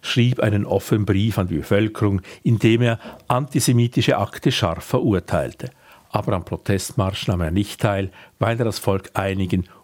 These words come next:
und nicht spalten wolle. Dies trug dem Präsidenten politischen Tadel ein, nicht nur von der Opposition, sondern auch aus dem eigenen Lager, wo viele den für Macron typischen Balanceakt zwischen den politischen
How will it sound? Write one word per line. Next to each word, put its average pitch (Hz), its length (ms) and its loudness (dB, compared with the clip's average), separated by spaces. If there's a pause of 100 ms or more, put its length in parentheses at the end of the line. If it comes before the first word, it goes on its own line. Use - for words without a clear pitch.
und 113 100 2
nicht 131 220 2
spalten 85 560 -2
wolle. 78 240 -2 (840)
Dies 151 280 2
trug 165 180 2
dem 131 140 0
Präsidenten 117 560 2
politischen 110 580 0
Tadel 117 340 2
ein, 110 360 2 (280)
nicht 131 360 2
nur 120 160 4
von 98 140 0
der 87 120 0
Opposition, 101 840 0 (220)
sondern 104 520 0
auch 113 440 0 (140)
aus 123 180 0
dem 151 140 2
eigenen 101 460 0
Lager, 107 460 2 (200)
wo 107 80 0
viele 127 400 2
den 87 200 0
für - 120 -4
Macron 87 560 -2
typischen 110 460 0
Balanceakt 110 680 0
zwischen - 320 -2
den 87 120 -2
politischen 120 680 0